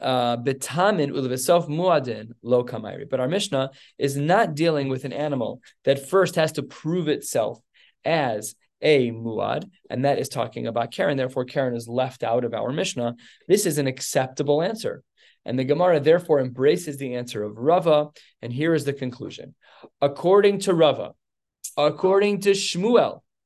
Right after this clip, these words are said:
here's what our Mishnah means. Our Mishnah is, means that Shor is Regel,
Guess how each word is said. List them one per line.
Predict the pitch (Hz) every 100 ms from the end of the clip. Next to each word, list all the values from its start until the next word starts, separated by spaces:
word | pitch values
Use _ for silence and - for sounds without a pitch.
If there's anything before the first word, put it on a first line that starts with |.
| -
here's | 175 190
what | 170 170
our | 160
Mishnah | 156 151 147
means. | 135 104 85 - - _ _ _ _ -
Our | 135
Mishnah | 131 180 180 180 160 160 -
is, | 165 165 165 160 - _ -
means | 147 151 151
that | 135 -
Shor | - - 170 175 175
is | 175 160 139
Regel, | 127 143 139 120 67